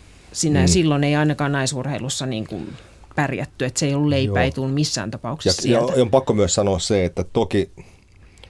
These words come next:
Speaker 2: niin kuin kaikki kunnia kaikille sen ajan maajoukkuehiihtäjille ja naisille, niin sähän tulit kuitenkin hyvin eri ympyröistä kuin he.
Speaker 1: Mm, kyllä.
Speaker 2: Sä tulit akateemisesta espoolaisperheestä, jossa varmasti nämä asiat oli myös niin, että,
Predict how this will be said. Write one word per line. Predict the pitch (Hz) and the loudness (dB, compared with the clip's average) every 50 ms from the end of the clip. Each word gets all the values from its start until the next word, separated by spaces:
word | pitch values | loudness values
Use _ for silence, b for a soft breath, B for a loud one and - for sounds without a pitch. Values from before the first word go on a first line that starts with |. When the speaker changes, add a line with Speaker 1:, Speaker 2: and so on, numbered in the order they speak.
| B B B - - | B B B -20 -6
Speaker 2:
niin | - 90 90 85 82 | 0 2 2 2 2
kuin | - 87 85 85 - | 2 0 -2 -2 0
kaikki | - 110 107 - - 101 | 2 2 2 2 0 -2
kunnia | - - 98 92 90 85 80 80 | 2 2 4 4 4 4 2 0
kaikille | - 95 92 90 82 85 82 80 | 0 0 0 2 0 0 0 2
sen | 87 92 85 82 | 2 2 2 2
ajan | 82 80 80 | 2 2 2
maajoukkuehiihtäjille | 82 85 85 82 80 80 82 - - - 85 78 - - - 90 92 87 76 - - 78 76 76 76 | 2 0 0 0 -2 -4 -6 -6 -4 -2 -2 -2 -4 -8 -6 -2 -2 -2 -2 0 -2 -2 -2 0 -2
ja | 82 82 | -2 0
naisille, | 82 90 90 85 76 85 80 73 76 73 - - - b b b b b b b | 2 2 2 2 0 0 -4 -4 -4 -6 -8 -10 -20 b b b b b b b
niin | - 90 | -4 -2
sähän | - - 98 98 92 | 0 2 2 2 2
tulit | 90 - 107 104 87 - | 0 0 2 2 0 0
kuitenkin | - 98 95 85 - 87 80 - 90 87 78 | 2 2 2 2 2 0 0 0 0 0 2
hyvin | 95 104 90 90 85 85 | 2 2 2 2 0 2
eri | 110 101 87 90 90 | 0 0 0 0 0
ympyröistä | 101 98 98 92 85 90 76 76 76 76 - - 71 | 0 2 2 2 2 2 0 0 0 -2 -4 -6 -4
kuin | 73 78 76 71 | -2 -2 0 0
he. | 76 78 | 0 0
Speaker 1:
Mm, | - 170 156 151 - - - - - | 0 -2 -8 -10 -14 -20 -20 -12 -6
kyllä. | - 170 160 151 | -4 -4 0 0
Speaker 2:
Sä | 175 | 0
tulit | 156 - - - 87 104 | 0 2 2 2 4 2
akateemisesta | 104 - 95 90 - 92 85 82 78 73 87 78 - | 2 2 0 0 2 0 0 0 -2 -4 -4 -2 -2
espoolaisperheestä, | 90 85 - - 87 82 82 80 76 - - 92 82 80 73 80 76 71 - - 90 - - b b b b b b b b b b b b b b b b b _ _ | -2 -2 -2 -2 -2 0 0 -2 -4 -2 -2 -2 0 0 0 -2 -2 -4 -2 -4 -4 -4 -4 b b b b b b b b b b b b b b b b b _ _
jossa | - 87 - - 85 | -4 -2 0 0 2
varmasti | 87 87 87 87 85 80 - - - 87 | 2 2 2 2 0 -4 -6 -6 -2 2
nämä | 90 90 90 92 | 4 4 4 4
asiat | 98 85 90 87 - - - | 4 4 2 2 2 0 0
oli | 87 90 85 | -2 0 2
myös | 90 95 92 80 78 | 2 2 0 2 2
niin, | 95 92 90 87 | 2 4 4 2
että, | 85 - - - 92 87 | 2 -2 0 -2 -2 -2